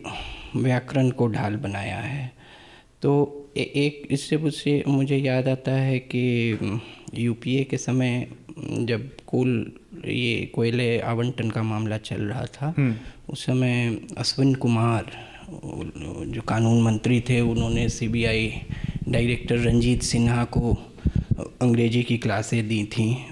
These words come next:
Speaker 1: बोले थे कि आपने ड्राफ्टिंग नहीं सही की है, आप ये अंग्रे-, आपको अंग्रेजी नहीं आती है। और <laughs> तो अंग्रेजी ग्राम-, जो व्याकरण है वो कई बार बचाव में आ जाता है।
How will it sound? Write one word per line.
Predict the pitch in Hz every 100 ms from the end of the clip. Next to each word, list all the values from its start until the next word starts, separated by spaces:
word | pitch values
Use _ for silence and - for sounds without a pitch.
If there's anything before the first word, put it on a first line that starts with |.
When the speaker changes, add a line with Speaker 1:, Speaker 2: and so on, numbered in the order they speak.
| 123
Speaker 1:
बोले | 110 110 113
थे | - 120
कि | 110 113 - -
आपने | 123 147 113
ड्राफ्टिंग | 117 - - 113 113
नहीं | 110 107
सही | - 104 107
की | - 101
है, | 139 107 131
आप | - 139
ये | -
अंग्रे-, | 104 104 104 98 113
आपको | 107 127 117
अंग्रेजी | 113 110 107 113
नहीं | 113 107 113 104
आती | 101 - 104
है। | - - - 113 - - - - - -
और | 123 113 113 107 - - -
<laughs> | - - 110 127 131 117
तो | - 123
अंग्रेजी | - 131 127 131 131 139
ग्राम-, | 131 135 131 - 135
जो | 131 120 123 123 110 -
व्याकरण | 123 120 - 147 139
है | 135 127
वो | 123 123
कई | 135 135
बार | 127 123
बचाव | 117 113 113 120
में | 123 117
आ | 110 113
जाता | 104 113 -
है। | 110 123 165 160